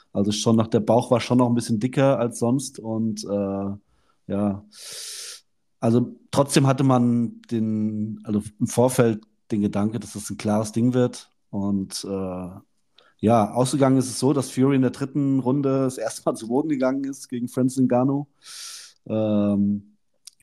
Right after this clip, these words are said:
und am Ende zwar, äh, nach zehn Runden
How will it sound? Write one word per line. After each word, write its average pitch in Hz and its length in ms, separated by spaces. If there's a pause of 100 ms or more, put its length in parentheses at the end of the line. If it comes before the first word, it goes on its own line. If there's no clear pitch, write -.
(140)
und 123 260
am 120 160
Ende 139 240
zwar, 120 960
äh, 110 40
nach 107 160
zehn 123 280
Runden 127 840